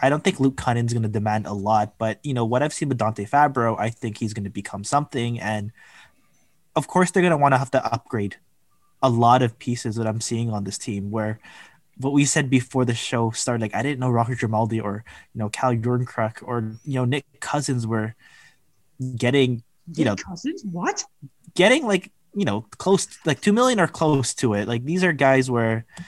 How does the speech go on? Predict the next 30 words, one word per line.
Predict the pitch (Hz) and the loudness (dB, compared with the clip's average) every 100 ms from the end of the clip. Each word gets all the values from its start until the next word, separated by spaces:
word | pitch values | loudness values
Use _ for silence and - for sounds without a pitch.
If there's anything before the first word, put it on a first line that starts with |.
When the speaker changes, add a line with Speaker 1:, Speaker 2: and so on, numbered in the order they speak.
| - - _ _ _ | -18 -20 _ _ _
Speaker 1:
I | 131 | -2
kinda | 123 135 123 | 2 2 2
felt | 131 117 | 0 0
that, | 101 - _ _ _ _ - - _ _ _ _ _ _ _ _ _ _ _ _ - | -4 -6 _ _ _ _ -20 -20 _ _ _ _ _ _ _ _ _ _ _ _ -12
Speaker 2:
What | 196 | -6
Speaker 1:
you | 143 | -4
Speaker 2:
should | |
Speaker 1:
know, | 131 | -2
Speaker 2:
we | |
say | 143 180 | 0 0
Speaker 1:
you, | |
you | 170 | 0
Speaker 2:
about | 170 | 2
Speaker 1:
could | 208 | 4
Speaker 2:
Nick | 208 | 4
Speaker 1:
have, | 170 | 2
you | 175 | -4
Speaker 2:
Cousins? | 160 165 | -6 -2
Speaker 1:
could | 226 | 2
have | 226 | 2
signed | - 165 156 165 | 4 4 4 4
someone | 180 165 165 160 | 2 4 2 0
for, | - 139 123 | -2 0 2
like, | 120 - 120 | 0 -2 -2
nine | 123 131 | 0 0
hundred | 127 123 | -2 -2
thousand, | 117 107 117 117 110 | 0 0 0 -4 -4
seven | 110 113 | -4 -4
hundred | 120 117 120 | -4 -4 -2
thousand, | 127 135 165 170 | 0 2 0 -4